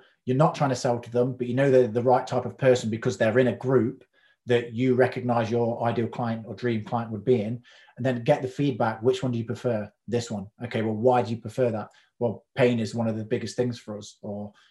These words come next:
you know, price is a big thing, but pain is more of an issue. I'd rather pay more and not have pain than pay less and feel pain. So you can go with that. So think about the things that you think,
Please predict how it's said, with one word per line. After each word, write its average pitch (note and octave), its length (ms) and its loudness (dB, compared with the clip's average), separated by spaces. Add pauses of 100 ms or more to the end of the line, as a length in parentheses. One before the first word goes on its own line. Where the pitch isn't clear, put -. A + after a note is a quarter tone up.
(200)
you - 80 0
know, A2 120 0
price B2+ 340 2
is A2 100 -4
a G#2+ 40 -6
big A#2+ 240 2
thing, A2 200 -2
but A2 240 -2 (440)
pain B2 220 2
is A2+ 240 -6
more B2 180 0
of G#2+ 80 -2
an C3 60 0
issue. C3 180 0
I'd A2 100 0
rather C3 200 4
pay C3+ 320 2
more A#2 220 -2
and A2+ 80 -2
not A#2+ 160 -4
have - 160 -6
pain A#2+ 420 -4 (480)
than A2 360 0
pay B2+ 180 4
less A#2+ 240 2
and G#2 160 -6
feel A#2 180 0
pain. A2+ 340 -4 (360)
So C3 160 4
you B2+ 260 2
can C#3 140 -2
go C3 180 8
with A#2+ 140 4
that. A#2+ 220 2
So A2 180 -2
think D3 320 0
about C3 200 2
the C3 80 2
things B2+ 260 0
that C3 100 -4
you B2 140 -2
think, E3 480 0